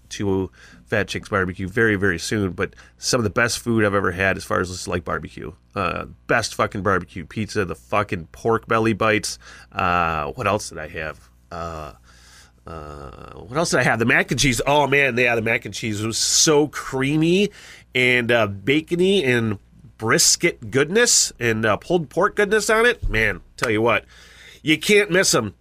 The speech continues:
They're downtown Atlanta. There's no stoplights. There is a yellow light, blinking yellow light. And, uh, it's basically, you get to that, uh, <laughs> yellow,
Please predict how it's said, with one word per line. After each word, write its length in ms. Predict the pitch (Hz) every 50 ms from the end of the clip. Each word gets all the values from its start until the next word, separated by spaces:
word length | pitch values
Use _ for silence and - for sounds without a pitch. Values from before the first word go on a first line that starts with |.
| - - -
They're 140 | - 113 113
downtown 720 | 104 101 - 147 160 175 185 170 - - 190 180 175 170
Atlanta. 560 | 160 127 127 139 165 175 175 190 196 196 175 - - - -
There's 320 | - 156 139 123 127 -
no 280 | 135 131 147 156 160 165
stoplights. 840 | 156 - - - 175 170 185 - 180 190 196 202 190 - - - -
There 280 | - 117 131 131 131 131
is 400 | 131 127 131 127 123 113 110 113
a 100 | - 120
yellow 520 | 117 113 113 113 120 131 151 180 185 190 190
light, 420 | 185 196 190 196 202 190 - - 196 -
blinking 600 | 117 107 131 185 254 240 - 120 92 82 85 82 _ - - - _ _
yellow 320 | - - 101 95 92 87 85
light. 320 | 85 82 92 113 - - _ _ _ _ _ _ _ _ _ -
And, 340 | - 113 113 117 117 113 110
uh, 300 | 117 117 113 110 107 107 80
it's 120 | 110 101
basically, 400 | - - 120 139 131 - 113 110
you 80 | 110 110
get 140 | 123 - -
to 80 | 123
that, 260 | 123 127 123 117 -
uh, 60 | 120 117
<laughs> 20 |
yellow, 340 | 110 110 117 120 123 -